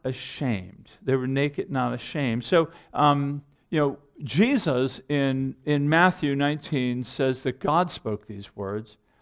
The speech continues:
and yet we know that Moses recorded these words. So I want you to keep that in mind for a minute. Uh, God says they were naked, not ashamed.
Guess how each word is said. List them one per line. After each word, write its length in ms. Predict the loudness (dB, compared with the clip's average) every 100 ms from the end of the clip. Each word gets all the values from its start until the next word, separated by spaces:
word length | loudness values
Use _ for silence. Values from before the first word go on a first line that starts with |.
| _ _ -6
and 120 | 0
yet 220 | 2 2
we 100 | 2
know 200 | 0 2
that 180 | 0 0
Moses 540 | 2 2 2 0 -2 -6
recorded 600 | -8 -2 2 2 2 0
these 280 | -2 -2
words. 260 | -2 -4 0
So 60 | -2
I 160 | 0
want 200 | -2 -2
you 100 | -2
to 100 | -2
keep 300 | -4 -6 -4
that 260 | -2 -2 -2
in 60 |
mind 280 | -2 -2 -4
for 80 | -6
a 40 |
minute. 240 | -6 -6 -10 _ _ -10
Uh, 60 | -8
God 400 | 0 2 4 2
says 260 | 0 0 2
they 80 |
were 160 | -2 0
naked, 480 | 0 -2 -2 -4 -2
not 180 | -2 -4
ashamed. 520 | -6 -4 -4 -4